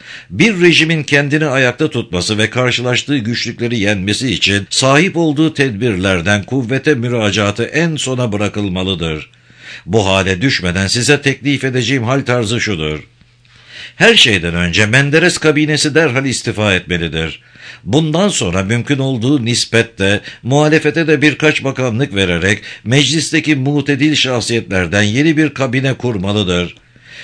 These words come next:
Böylece bir nevi koalisyon kabinesi, daha doğrusu milli birlik kurulmuş olacaktır. Bu yeni hükümet kendisinden öncekinin takip ettiği politikayı bir yana bırakarak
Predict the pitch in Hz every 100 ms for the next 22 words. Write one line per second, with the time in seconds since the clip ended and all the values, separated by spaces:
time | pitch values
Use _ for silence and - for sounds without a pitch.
0 | - 101 160 180 175 180 143 190 175 120
1 | 82 98 107 120 117 123 117 127 151 104
2 | 90 92 87 87 98 107 101 - - 131
3 | 165 160 165 156 160 139 143 139 151 139
4 | 127 143 - 139 139 117 135 110 101 92
5 | 95 90 - 90 87 - _ _ - -
6 | - 104 131 185 175 208 165 107 95 87
7 | 104 - 135 135 - 143 113 139 110 95
8 | 98 92 101 104 123 117 147 160 107 107
9 | 104 127 110 113 110 117 101 92 95 101
10 | 151 123 127 151 113 101 92 90 107